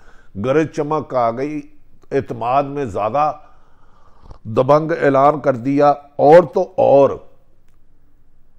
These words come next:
उनके लोग उनका साथ छोड़ने के लिए तैयार नहीं। जब उन्हें जेल में डाला गया, अगले दिन केपीके में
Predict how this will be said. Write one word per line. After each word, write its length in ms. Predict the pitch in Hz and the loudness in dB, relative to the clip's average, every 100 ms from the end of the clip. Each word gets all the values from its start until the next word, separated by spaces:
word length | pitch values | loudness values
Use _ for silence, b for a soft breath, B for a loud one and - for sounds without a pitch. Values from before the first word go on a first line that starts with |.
| - - - - - | -20 -20 -20 -16 -4
उनके 440 | 247 269 - 220 | -4 -4 0 0
लोग 600 | 165 143 131 117 - - | 2 0 -2 -6 -10 -10
उनका 300 | 202 214 180 | -8 -4 -4
साथ 460 | 151 - 147 180 190 | -4 -6 -2 -2 -2
छोड़ने 420 | - 156 175 190 | -4 -4 -4 -4
के 120 | 190 | -4
लिए 160 | 196 190 | -4 -4
तैयार 340 | 135 165 147 156 | -2 -2 0 -2
नहीं। 280 | 175 185 214 | -4 -8 -4
जब 160 | 196 | -4
उन्हें 200 | 185 185 120 | -4 -6 -8
जेल 200 | 143 170 | -8 -8
में 140 | 160 | -6
डाला 300 | 135 127 135 | -4 -4 -4
गया, 180 | 147 180 | -4 -4
अगले 200 | 151 170 | -2 -4
दिन 180 | 165 165 | -6 -10
केपीके 480 | 151 156 135 170 180 | -8 -8 -8 -10 -8
में 160 | 170 | -8